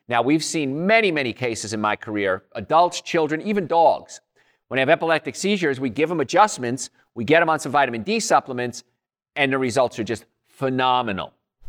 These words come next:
The biggest complaint I get, I've been in practice thirty-six years, the biggest complaint I get is, "Why didn't I come see you guys sooner?"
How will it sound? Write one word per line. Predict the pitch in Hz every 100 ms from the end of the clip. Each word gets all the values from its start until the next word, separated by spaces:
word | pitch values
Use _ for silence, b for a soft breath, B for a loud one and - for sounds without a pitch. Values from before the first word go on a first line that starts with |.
| - _ _ _ _
The | 120
biggest | 95 139 165 202
complaint | 233 202 185 175
I | 165 170
get, | 131 82
I've | 101 104
been | 139
in |
practice | - 135 - 123
thirty-six | 110 120 160 -
years, | 95 - _ b b -
the |
biggest | 92 139 151 190
complaint | 196 - 165 156
I | 143
get | 120 113
is, | 104 92
"Why | 95 123 160
didn't | 170 135
I | 120
come | - 113
see | 101 - 135
you | 139
guys | 120 110 107
sooner?" | - - 95 82 60